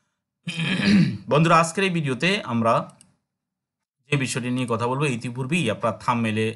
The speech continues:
সেটা নিয়ে একটু দেখেছেন। তারপর একটু বলে দিই যে আমরা, আহ, একটু শিরোনামগুলো আমাদের একটু দেখে নেন। পেশাদার ফরেক্স ট্রেডার হওয়ার তিনটি ধাপ। পেশা মানে কি? যা করে জীবিকা নির্বাহ করা হয়। ফরেক্স পেশার ধাপ,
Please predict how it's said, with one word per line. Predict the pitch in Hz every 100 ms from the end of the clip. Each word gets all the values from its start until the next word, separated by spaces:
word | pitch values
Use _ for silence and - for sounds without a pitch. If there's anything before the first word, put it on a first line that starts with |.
| -
সেটা | - 101 107
নিয়ে | 101 101
একটু | - 123
দেখেছেন। | 123 - 147 151 - - _ _ _ -
তারপর | 123 120 143
একটু | 143 160
বলে | 131 120 120
দিই | 139 156
যে | 127 123 -
আমরা, | 113 117 135 117 147 - _ _ _ _ -
আহ, | 104 107
একটু | 113 117
শিরোনামগুলো | 110 143 135 117 107 117
আমাদের | 107 104 117
একটু | 120
দেখে | 143 143 147
নেন। | 147 160 156
পেশাদার | 151 110 110 110
ফরেক্স | 107 107 107 -
ট্রেডার | 117 110 117
হওয়ার | 110 117 120 113
তিনটি | 123 120 123
ধাপ। | 117 127 - -
পেশা | 117 113 - 127
মানে | 123 123 127
কি? | 120 143 143 143
যা | 123 123
করে | 123 123
জীবিকা | 110 104 107 113
নির্বাহ | 110 107 113 127
করা | 135
হয়। | 139
ফরেক্স | 135 117 117 -
পেশার | 110 107 117 104
ধাপ, | 104 123